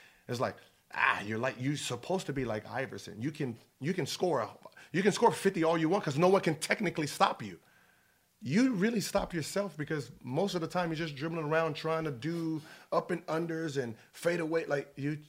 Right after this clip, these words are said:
you just don't go in, make a layup, go in, hit a jumper, like, one, two dribble. Like, you don't,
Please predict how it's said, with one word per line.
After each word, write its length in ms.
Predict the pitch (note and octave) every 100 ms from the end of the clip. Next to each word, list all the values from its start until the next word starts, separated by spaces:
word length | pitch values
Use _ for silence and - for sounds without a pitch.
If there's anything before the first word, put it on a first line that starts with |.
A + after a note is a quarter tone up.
| -
you 80 | B2
just 200 | D#3 D3+
don't 140 | E3
go 220 | C#3 C#3+ C#3+
in, 120 | C3
make 180 | B2+ B2+
a 20 |
layup, 360 | A2+ A2+ A2 -
go 200 | A#2+ A#2+
in, 160 | A#2
hit 160 | G#2 A2+
a 60 |
jumper, 320 | G#2+ G#2+ F2 - - -
like, 160 | G#2 G2+
one, 140 | A2
two 140 | A2+ A#2+
dribble. 320 | G2+ G2+ A2
Like, 220 | B2 A#2
you 80 | C#3+
don't, 200 | D#3+ D#3